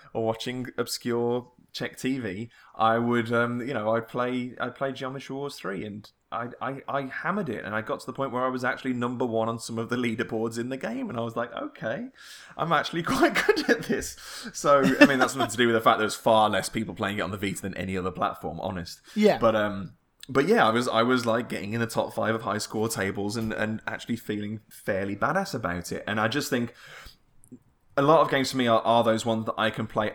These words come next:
Speaker 1: over and over and over again and, and, and just get that, you know, marginally a little bit better as time goes on. Now, I was thinking of including something like, like a Mario Kart game because the time trials and that are,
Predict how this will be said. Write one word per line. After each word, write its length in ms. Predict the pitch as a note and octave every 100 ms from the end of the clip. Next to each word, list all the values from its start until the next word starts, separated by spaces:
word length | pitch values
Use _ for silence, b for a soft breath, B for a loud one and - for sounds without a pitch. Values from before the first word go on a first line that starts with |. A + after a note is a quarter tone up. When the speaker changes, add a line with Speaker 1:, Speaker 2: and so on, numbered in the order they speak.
| -
Speaker 1:
over 460 | A2 A2 G#2+ G#2 G2
and 160 | F#2 F#2+
over 400 | G2 G2+ G2+ G3
and 200 | F#2+ F#2+
over 400 | - G2+ F#2+ F#2
again 400 | F#2 F2+ G2 F#2+
and, 240 | F2+ F#2 F#2+
and, 380 | F#2+ G2 F#2+ - -
and 180 | G#2 G2
just 220 | G#2 -
get 260 | G#2+ - G#2
that, 200 | F#2+ - A2+
you 140 | G#2+
know, 100 | G#2
marginally 720 | A2+ A#2 G#2+ G#2+ G#2+ G2+ G2+
a 40 |
little 280 | G#2+ G#2+ G2
bit 240 | F#2+ D2+ G2
better 380 | G#2 - G#2
as 100 | G2+
time 240 | - G2+ G2+
goes 160 | G2
on. 140 | G2+ G2
Now, 100 | G2
I 120 | A#2
was 260 | B2+ B2+ B2+
thinking 220 | A#2 A2+
of 80 | G#2+
including 380 | A2 A2+ G#2 G#2
something 280 | G#2+ G2+
like, 260 | G#2 G#2 - -
like 240 | - -
a 40 |
Mario 380 | G2+ A2+ A#2+ A#2+
Kart 280 | A#2 A#2+ G2
game 240 | A#2 B2+
because 240 | A2+ G#2+ -
the 60 |
time 280 | - A2+ G#2+
trials 320 | G#2+ A2 G#2+
and 80 | A2
that 180 | A2+ -
are, 180 | G2